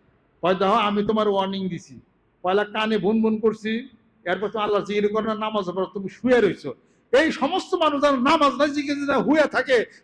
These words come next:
তাকে আমি কত কিছু করবো, যে হ্যাঁ, রক্ত খাই মরে যাই।" পরে এই লোক কি আর করার কিছু কয়টাই নেই। তবে পৃথিবীতে সাড়ে সাত লক্ষ মানুষ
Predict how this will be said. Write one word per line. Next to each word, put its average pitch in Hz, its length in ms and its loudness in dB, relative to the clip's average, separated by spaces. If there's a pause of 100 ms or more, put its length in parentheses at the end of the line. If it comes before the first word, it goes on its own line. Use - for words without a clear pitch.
তাকে 269 300 4
আমি 294 240 0
কত 285 220 2
কিছু 269 280 -4
করবো, 254 240 2
যে 254 80 0
হ্যাঁ, 208 120 0
রক্ত 233 280 -4
খাই 180 140 -4
মরে 180 240 -8
যাই।" 127 120 -18 (1300)
পরে 254 260 2
এই 262 80 4
লোক 240 180 2
কি 226 280 0
আর 202 260 -2
করার 180 220 -2
কিছু - 360 -16
কয়টাই 131 300 -10
নেই। - 420 -20 (1000)
তবে 247 360 4 (280)
পৃথিবীতে 262 640 2 (140)
সাড়ে 247 360 0
সাত - 300 -4 (120)
লক্ষ 233 300 -2
মানুষ 233 460 -4